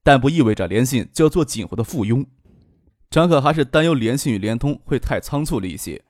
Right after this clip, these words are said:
时间刚刚翻到新千年的第一页，对于普通市民来说，手机还属于奢侈品，除了手机本身的售价不菲之外，高额通讯资费也不是普通市民能够承受的。联通北京分公司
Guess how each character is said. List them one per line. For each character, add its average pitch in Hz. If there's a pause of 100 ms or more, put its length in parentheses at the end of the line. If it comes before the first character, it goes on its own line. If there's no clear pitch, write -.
(540)
时 196
间 226
刚 220
刚 220
翻 220
到 160
新 190
千 196
年 185
的 190
第 175
一 180
页， 123 (180)
对 190
于 -
普 -
通 170
市 202
民 139
来 104
说， 127
手 110
机 120
还 120
属 98
于 104
奢 139
侈 127
品， - (460)
除 196
了 233
手 151
机 190
本 113
身 135
的 143
售 165
价 127
不 151
菲 -
之 -
外， 113 (400)
高 202
额 196
通 208
讯 127
资 180
费 -
也 107
不 120
是 -
普 -
通 120
市 -
民 120
能 113
够 123
承 -
受 -
的。 - (800)
联 147
通 170
北 131
京 147
分 151
公 147
司 -